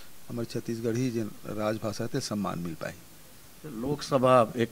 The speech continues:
Speaker 2: राजनीतिक सवाल है कि लोकसभा आत है अभी हाल में होने वाला है, ओमा बीजेपी फिर से अभी दावा करा थे ग्यारह ग्यारह सीट जीतबो, का कहना है? दावा पहली भी पैंसठ प्लस के रही थी।
Speaker 1: हाँ, ये मन जेन भी दावा करते थे उल्टा पड़ते हैं।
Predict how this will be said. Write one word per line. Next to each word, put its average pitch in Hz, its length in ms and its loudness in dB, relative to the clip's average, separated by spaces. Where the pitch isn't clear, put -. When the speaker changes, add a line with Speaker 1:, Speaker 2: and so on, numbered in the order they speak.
Speaker 2:
राजनीतिक 110 520 6
सवाल 107 360 6
है 107 140 2
कि 131 80 2
लोकसभा 127 580 8
आत 120 120 4
है 113 80 6
अभी 104 160 6
हाल 98 200 2
में 107 200 4
होने 107 180 2
वाला 95 200 0
है, 101 180 -4
ओमा 151 320 10
बीजेपी 131 460 12
फिर 170 260 12
से 180 140 12
अभी 165 260 12
दावा 139 260 12
करा 139 220 10
थे 143 100 6
ग्यारह 123 300 12
ग्यारह 127 300 12
सीट 117 220 4
जीतबो, 95 380 0
का 135 160 12
कहना 113 280 6
है? 101 100 -6
दावा 135 180 -4
पहली 147 320 -6
भी 170 100 -8
पैंसठ 139 260 -6
प्लस 135 360 -10
के 135 60 -12
रही 104 100 -12
थी। - 300 -18
Speaker 1:
हाँ, 139 240 4
ये 156 80 8
मन 151 180 6
जेन 139 240 8
भी 156 80 10
दावा 143 240 10
करते 147 280 4
थे 151 80 4
उल्टा 120 300 4
पड़ते - 280 -6
हैं। - 160 -12